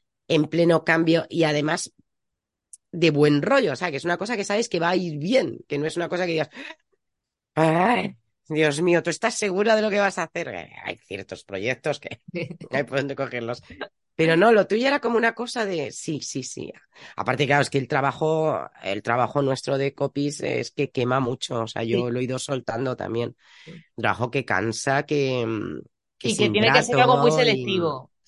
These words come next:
Speaker 2: Tiene que ser muy selectivo, porque al principio está bien para aprender y coger todo y, y, y, y ver mucho, ¿no? Ver mundo. Pero ya una vez que ya tienes tu trayectoria, ya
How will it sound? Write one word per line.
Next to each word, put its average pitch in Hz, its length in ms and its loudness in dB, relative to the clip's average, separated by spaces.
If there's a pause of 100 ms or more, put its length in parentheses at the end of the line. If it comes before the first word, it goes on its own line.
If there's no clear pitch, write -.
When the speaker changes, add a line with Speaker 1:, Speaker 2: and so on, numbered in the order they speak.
Speaker 2:
Tiene 202 180 0
que 214 80 0
ser 208 140 0
muy 208 120 0
selectivo, 160 640 -2
porque 165 680 2
al 180 120 0
principio 262 460 2
está 269 200 2
bien 233 260 -2
para 208 140 4
aprender 190 480 0
y 220 60 -4
coger 180 340 -6
todo 220 480 2
y, 185 380 -2 (340)
y, 180 460 -6
y, 180 100 -6
y 175 60 -2
ver 196 240 4
mucho, 190 600 0
¿no? 202 160 0
Ver 214 180 2
mundo. 202 480 -2 (360)
Pero 202 320 4
ya 196 200 4
una 240 140 2
vez 247 100 0
que 247 160 0
ya 233 120 4
tienes 220 240 -4
tu 220 80 -10
trayectoria, 208 600 0
ya 190 340 2